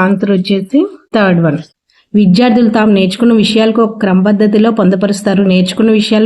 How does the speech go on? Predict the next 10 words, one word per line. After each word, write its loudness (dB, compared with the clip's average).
మధ్య 2
సంబంధాలను, 2
పోలికలను, 2
భేదాలను, 2
అనుభవాలను 2
ఉంటబట్టించుకోవడం 0
అనేది 0
ఈ -2
క్రింది 2
వాటిలో 0